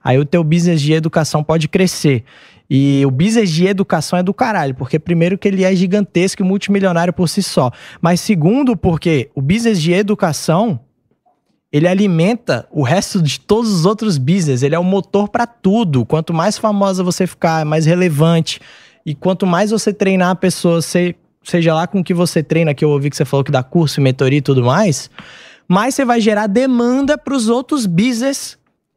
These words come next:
real business aqui que o Davi tava falando que você tá trazendo. Só que você tem que resolver a treta primeiro, porque senão, se você tentar fazer um marketing, um business de educação e lotar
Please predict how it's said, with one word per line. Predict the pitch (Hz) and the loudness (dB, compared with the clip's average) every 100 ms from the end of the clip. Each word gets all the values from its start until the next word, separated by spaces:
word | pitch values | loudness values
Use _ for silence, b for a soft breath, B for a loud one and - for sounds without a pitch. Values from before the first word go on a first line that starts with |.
| - | -6
real | 175 247 254 | -2 0 0
business | 165 208 233 220 196 | 0 -2 -2 -2 -2
aqui | 190 202 | -4 -4
que | 220 | -2
o | |
Davi | 202 190 | -2 -2
tava | 202 202 | -2 -4
falando | 208 220 220 | -2 -2 -2
que | 233 | -4
você | 247 247 | -4 -2
tá | 247 | -4
trazendo. | 247 339 285 240 135 B B B B B | -2 0 2 2 0 B B B B B
Só | - 277 | -4 -4
que | - | 0
você | 277 | -2
tem | 262 | 0
que | 254 | 0
resolver | 254 262 | 0 -2
a | 285 | -2
treta | 254 262 | -2 -2
primeiro, | 240 330 320 190 | -2 -2 0 -2
porque | - 185 | -2 -6
senão, | - 196 190 247 190 | -2 0 0 0 -2
se | - | -2
você | 170 185 202 | -4 -2 -2
tentar | 202 208 - 202 | -2 -2 0 -2
fazer | 214 190 196 | 0 0 2
um | 196 | 2
marketing, | 185 175 160 165 151 175 | 2 0 0 -2 -2 0
um | 170 165 | 2 2
business | 165 165 165 | 2 2 2
de | 151 165 | 2 2
educação | 165 160 170 160 170 151 | 0 0 -2 0 0 2
e | |
lotar | 151 160 180 _ 175 160 127 | 2 2 -2 _ -2 -2 -6